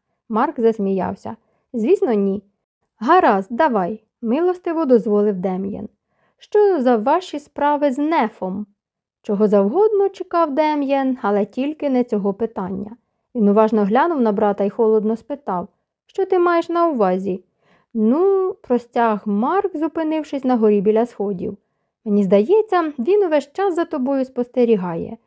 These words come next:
Це якось дивно». «Так, мабуть», погодився Дем'ян.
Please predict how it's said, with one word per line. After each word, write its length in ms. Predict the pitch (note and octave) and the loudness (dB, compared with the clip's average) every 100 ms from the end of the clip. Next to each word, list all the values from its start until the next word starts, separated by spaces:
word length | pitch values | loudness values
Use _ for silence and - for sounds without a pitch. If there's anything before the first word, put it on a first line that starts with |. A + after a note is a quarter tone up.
| _ _ | _ _
Це 140 | - | -2
якось 320 | G3+ G3 A3+ A3+ | -2 0 -2 -2
дивно». 520 | F3+ A3 G3 G3 - _ _ _ _ _ | 2 4 2 -2 -8 _ _ _ _ _
«Так, 260 | - A4+ A4 | -6 -4 -2
мабуть», 560 | G#3+ G#3 C4 F#4 F4+ _ _ | -2 0 0 0 -2 _ _
погодився 520 | F#3+ G3 F#3+ F#3 G#3+ | -6 -4 -2 -4 -4
Дем'ян. 560 | F#3+ F#3+ F#3+ F#3+ - | -4 -4 -4 -6 -8